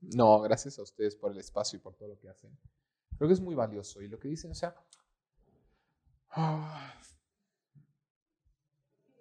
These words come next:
siempre van a haber razones para pararnos, o sea, para decir basta. Siempre va a haber un tema como que tal vez ya no. Sin embargo, volviendo al tema de los héroes, ¿no? O sea,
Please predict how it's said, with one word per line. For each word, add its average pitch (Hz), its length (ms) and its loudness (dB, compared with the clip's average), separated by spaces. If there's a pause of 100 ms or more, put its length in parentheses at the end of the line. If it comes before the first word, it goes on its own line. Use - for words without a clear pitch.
(480)
siempre 349 300 2
van 277 120 10
a 147 40 6
haber 120 180 6
razones - 500 -2 (640)
para 95 460 -12
pararnos, - 640 -12
o 117 40 -20
sea, 104 180 -12
para 98 140 -10
decir 104 220 -12
basta. - 280 -20 (360)
Siempre 190 200 -8
va 196 40 0
a 160 40 -2
haber 135 140 -2
un 127 120 -8
tema 113 240 -6
como 101 200 -16
que 87 300 -16 (1160)
tal 131 160 -6
vez 151 180 -8
ya 135 120 -16
no. 98 180 -20 (880)
Sin 135 180 -18
embargo, 139 760 -8 (400)
volviendo 143 380 -2
al 120 100 0
tema 107 160 -8
de 95 60 -12
los - 180 -4
héroes, 110 260 -18
¿no? 117 160 -14
O 135 60 -18
sea, - 340 -16